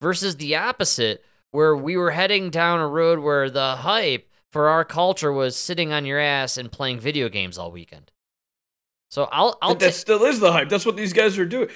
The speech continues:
Speaker 2: No, Fr-, I'm trying to tell you, they're literally, they're waking up, jumping into this ice bath, right?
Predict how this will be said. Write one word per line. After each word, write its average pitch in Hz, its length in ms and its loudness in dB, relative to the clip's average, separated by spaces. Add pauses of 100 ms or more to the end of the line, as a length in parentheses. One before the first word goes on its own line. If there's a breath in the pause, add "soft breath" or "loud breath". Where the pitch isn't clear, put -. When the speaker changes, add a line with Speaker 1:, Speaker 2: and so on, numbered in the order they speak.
(160 loud breath)
Speaker 2:
No, 214 140 8
Fr-, - 120 4
I'm 233 120 4
trying 269 180 6
to 190 80 -4
tell 269 80 8
you, 139 140 0 (320 soft breath)
they're 240 160 8
literally, 247 380 4
they're 180 180 4
waking 208 500 4
up, 190 340 2 (520)
jumping 226 560 2
into 226 220 0
this 156 220 -4 (160)
ice 180 340 2
bath, 90 460 -10 (840)
right? 151 380 2